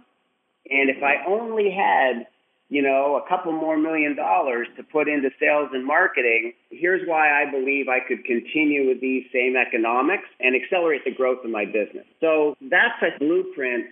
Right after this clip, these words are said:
or, you know, a basic way to start interpreting data. And it's pretty easy to pick apart the math. If you've got the denominator wrong because you haven't included all your spending on marketing,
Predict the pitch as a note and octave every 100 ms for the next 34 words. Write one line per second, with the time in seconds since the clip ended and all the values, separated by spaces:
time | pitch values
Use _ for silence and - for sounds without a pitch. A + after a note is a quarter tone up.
0 | - A#2+ A#2 - C3+ B2 A2 - D3+ F3
1 | E3+ D3+ - B2+ C#3 C#3 C#3 - - -
2 | - D3+ D3 C3+ - B2+ A#2+ C3 C3 C3
3 | A#2 A2+ G2+ A#2 B2 B2 F2+ D2 _ _
4 | _ _ C3 C3 C3 C3 C3 C3 _ _
5 | _ _ - C3+ A#3 C4 A3 G3 F3+ C3+
6 | C#3 C3 B2+ - - F3 E3 D3 D3+ C#3+
7 | C#3 B2+ C3 D#3+ B2 G#2+ B2 A#2 C3 A2
8 | C#3 C#3+ C3+ A2+ B2 C3+ D3 C#3+ C#3+ C#3
9 | C3+ A#2+ C3 C#3 C#3 C#3+ A#2+ A2+ - C3
10 | B2+ A#2+ _ _ _ _ A#2+ B2 C#3+ C#3
11 | C3 - C#3+ C#3 C3+ C3 C3+ C3 A#2+ -
12 | C3+ C3+ C3+ B2+ B2+ B2 C3+ C#3+ - C3+
13 | C#3 C#3 C#3